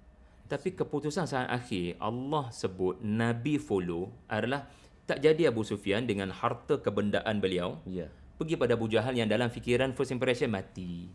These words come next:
Speaker 2: Mhm.
Speaker 1: Tak boleh hidup. Tapi Allah tunjuk pada kita dalam bulan Ramadan tujuh belas,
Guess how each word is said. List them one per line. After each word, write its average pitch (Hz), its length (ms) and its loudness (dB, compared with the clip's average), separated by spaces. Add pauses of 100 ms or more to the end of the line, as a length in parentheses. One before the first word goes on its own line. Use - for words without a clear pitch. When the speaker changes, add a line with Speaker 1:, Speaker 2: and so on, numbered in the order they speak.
(340)
Speaker 2:
Mhm. 95 580 -14
Speaker 1:
Tak - 100 -4
boleh 98 140 2
hidup. 87 340 0 (920)
Tapi - 240 -4
Allah 127 320 0
tunjuk 101 440 -2
pada 90 200 -2
kita 85 340 -6 (380)
dalam 117 340 2
bulan 104 240 0
Ramadan 95 380 -2
tujuh 92 220 -2
belas, 90 400 -2